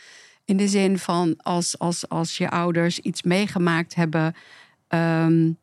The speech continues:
wat ze zelf niet, niet helemaal hebben doorgewerkt of verwerkt, dan, dan zijn ze in dat stuk niet aanwezig voor jou. Kunnen ze niet aanwezig zijn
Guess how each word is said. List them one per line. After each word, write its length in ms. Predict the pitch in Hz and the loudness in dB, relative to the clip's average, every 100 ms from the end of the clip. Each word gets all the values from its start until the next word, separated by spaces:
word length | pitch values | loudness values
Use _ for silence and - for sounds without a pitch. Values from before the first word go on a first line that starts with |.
| _ _ _ | _ _ _
wat 220 | 180 180 | -4 -2
ze 100 | 190 | -2
zelf 360 | - 185 185 185 | 0 0 2 4
niet, 400 | 180 180 - - | 4 4 -2 0
niet 340 | 196 180 - - | 0 0 -4 -4
helemaal 520 | 151 190 180 175 170 | 0 2 4 2 2
hebben 240 | 175 170 | 2 2
doorgewerkt 720 | 165 180 214 240 233 254 294 196 | 2 2 2 0 2 2 0 -4
of 100 | - | -2
verwerkt, 800 | - 180 180 190 311 339 - - _ - - _ | 0 0 0 0 -2 -6 -14 -20 _ -20 -20 _
dan, 320 | - 196 190 - | -2 0 0 0
dan 180 | 196 185 | -2 0
zijn 280 | 202 196 | 0 0
ze 220 | 190 208 - _ _ _ | 0 -4 -6 _ _ _
in 260 | 220 196 190 | 2 4 4
dat 220 | 233 - | 0 -2
stuk 400 | - 226 226 - | -2 0 0 4
niet 260 | 214 240 | 4 4
aanwezig 680 | - 202 190 202 220 - - | 2 0 2 2 0 -2 -6
voor 200 | - 175 | -2 0
jou. 420 | 175 214 165 147 160 _ _ | 2 2 0 -2 -4 _ _
Kunnen 240 | - 208 190 | 0 2 2
ze 140 | 202 | 4
niet 180 | 220 226 | 2 4
aanwezig 540 | 185 185 196 190 180 | 2 2 2 0 -4
zijn 360 | - 175 175 | -2 2 2